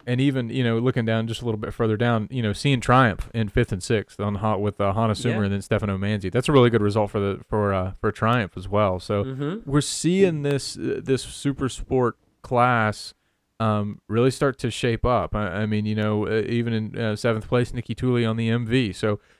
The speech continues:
Speaker 1: you know, we've got, uh, uh, three, four, five, you know, we've got all these manufacturers in the top ten, it, and that's what makes exciting racing for us.
Speaker 2: Absolutely.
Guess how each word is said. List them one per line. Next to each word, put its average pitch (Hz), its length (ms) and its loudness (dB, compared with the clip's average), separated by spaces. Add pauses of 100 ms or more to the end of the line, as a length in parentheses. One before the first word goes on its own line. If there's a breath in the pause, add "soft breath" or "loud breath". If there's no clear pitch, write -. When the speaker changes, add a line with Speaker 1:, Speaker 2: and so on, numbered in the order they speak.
Speaker 1:
you 123 140 2
know, 110 120 4
we've 123 200 2
got, 113 360 -2
uh, 120 40 -2
uh, 110 680 -2
three, 123 200 -4
four, 127 160 -4
five, 120 280 0
you 147 80 -4
know, 123 80 0
we've 123 140 -2
got 127 140 0 (600)
all 127 140 6
these 131 160 4
manufacturers 120 880 2 (420)
in 123 120 2
the 117 80 -2
top 117 260 6
ten, 131 300 2
it, 110 160 0 (100)
and 110 100 -8
that's 113 160 0
what 131 120 -4
makes 143 200 -2
exciting 131 360 0
racing 131 340 -2
for 87 240 -6
us. - 160 -14 (640)
Speaker 2:
Absolutely. 107 680 -8